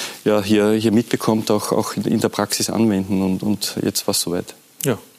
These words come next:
Speaker 2: das ist es soweit und es, es läuft ja im Moment auch ganz gut. Ah, und war für Sie auch kein Thema zu sagen, dieses Risiko, Stichwort mein Vorgänger, ist nach einer guten Saison plötzlich nicht mehr da,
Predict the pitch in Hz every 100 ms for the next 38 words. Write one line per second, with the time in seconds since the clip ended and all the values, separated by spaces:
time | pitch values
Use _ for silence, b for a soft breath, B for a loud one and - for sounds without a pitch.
0 | - 107 123 127 123 135 131 123 117 -
1 | - - 120 120 123 110 107 110 113 -
2 | 117 113 - 160 - 143 - 156 123 131
3 | 139 160 - 156 160 - 143 151 139 156
4 | 160 135 - 147 147 - 190 - B B
5 | B B B - 208 262 151 131 127 123
6 | 147 127 - 151 165 147 - - - 131
7 | 147 135 123 - 120 123 135 160 - -
8 | - - 131 123 120 - 139 135 127 110
9 | 110 135 - B B B B - 113 -
10 | 120 120 - 139 120 131 147